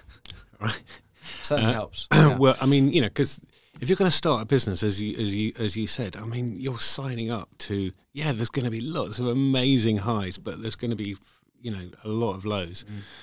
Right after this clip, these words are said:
Speaker 1: and a lot of soul searching and a, you know, a lot of pressure put on your partner, your family, or whatever, because it's a, it's an all-consuming thing,
Speaker 2: Mm.
Speaker 1: is it, isn't it? And anyone that says there's work-life balance in an early-stage software company,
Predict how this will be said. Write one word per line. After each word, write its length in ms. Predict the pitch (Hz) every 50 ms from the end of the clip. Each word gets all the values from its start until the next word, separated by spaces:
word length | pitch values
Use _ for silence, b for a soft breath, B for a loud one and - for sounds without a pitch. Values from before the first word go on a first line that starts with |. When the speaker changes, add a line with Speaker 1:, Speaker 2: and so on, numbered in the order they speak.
| B B B B
Speaker 1:
and 100 | 113 110
a 40 | 110
lot 160 | 113 110 101
of 80 | 95
soul 240 | - - 107 104 98
searching 460 | - - 107 90 - - - 101 92
and 120 | 98 95 95
a, 120 | 90 87 - _ -
you 120 | - 113 95
know, 140 | 90 92 82 -
a 40 | 101
lot 200 | 98 110 107 95
of 80 | -
pressure 300 | - - 107 - - 107
put 180 | - - 104 80
on 80 | 98 98
your 100 | 92 85
partner, 500 | - - - 110 104 101 92 92 92 92
your 160 | 90 85 85
family, 680 | - - - - 95 92 95 92 87 87 87 87 87 82
or 240 | 80 90 95 90 87
whatever, 420 | 90 90 92 92 85 87 80 82 85
because 360 | - 98 - - 101 87 95
it's 220 | 95 - - -
a, 180 | 104 95 90 - _ _ _ _ -
it's 200 | - - - 104
an 120 | 101 90 B B B B B B B B B B B B -
all-consuming 840 | 135 127 120 120 113 - - - 101 87 - - 107 95 90 85
thing, 260 | - - 95 80 76 - - - -
Speaker 2:
Mm. 100 | 104 104
Speaker 1:
is 200 | 113 101 87 92
it, 140 | 98 - - _ _ _ -
isn't 220 | 120 104 95 95
it? 80 | 92 87
And 80 | 117
anyone 320 | 127 131 139 131 117 107 101
that 100 | 107 101
says 300 | - - 110 101 92 -
there's 180 | 101 90 -
work-life 500 | - 107 104 101 - 113 104 95 87 -
balance 400 | - 101 92 85 85 85 - -
in 80 | 101 98
an 120 | 92 92 95
early-stage 460 | 95 90 85 82 - - 90 82 82
software 420 | - - 101 95 - - 92 90
company, 540 | - - - 92 85 - 104 90 - - -